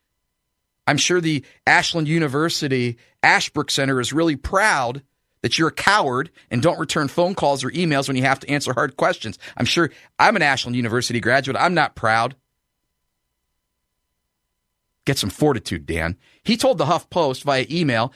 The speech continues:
that the governor believes the law should not be changed, but that it should also not disqualify candidates.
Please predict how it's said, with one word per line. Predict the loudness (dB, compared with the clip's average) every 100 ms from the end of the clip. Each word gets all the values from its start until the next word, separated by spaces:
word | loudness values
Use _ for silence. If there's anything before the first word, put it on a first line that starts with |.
| -12
that | -8
the | -2
governor | 0 0 0
believes | -2 -2 -2 -2
the | -2 -2
law | 0 2 0
should | -2 -4
not | 2 2 2
be | -4
changed, | -4 -2 -2 -2 -6 -10 -20 _ -4
but | 0
that | 2 0
it | -2
should | -2 -2
also | 0 0 0 -2
not | 0 0 0
disqualify | -4 -6 -2 0 -2 -2 -2
candidates. | -2 -4 -2 -2 -6 -10 -14 -14